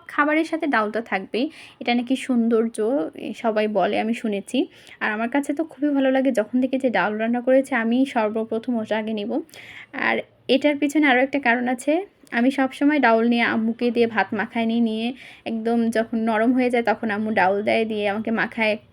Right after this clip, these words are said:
দেয়, আমি তারপরে খাই। আমি সেই ছোট থেকে এখন পর্যন্ত এরকম করে খাই, আমার কাছে খুবই ভালো লাগে। আম্মু মাখায় না দিলে কেন জানি আমার ভালোই লাগে না খেতে।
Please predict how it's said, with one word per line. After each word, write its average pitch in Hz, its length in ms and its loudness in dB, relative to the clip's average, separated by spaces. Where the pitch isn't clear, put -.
দেয়, 220 260 4
আমি 240 180 2
তারপরে 220 380 0
খাই। 247 240 0
আমি 233 300 0
সেই 247 340 -2
ছোট 240 200 -6
থেকে 240 240 -2
এখন 233 300 2
পর্যন্ত 254 420 0
এরকম 233 340 4
করে 233 200 2
খাই, 233 240 -2
আমার 233 260 2
কাছে 269 220 -2
খুবই 285 260 2
ভালো 269 260 6
লাগে। 214 200 2
আম্মু 226 360 2
মাখায় 226 380 0
না 262 120 4
দিলে 240 200 0
কেন 214 220 -2
জানি 214 160 -4
আমার 220 160 -2
ভালোই 220 260 0
লাগে 233 200 0
না 233 100 -2
খেতে। 233 280 -2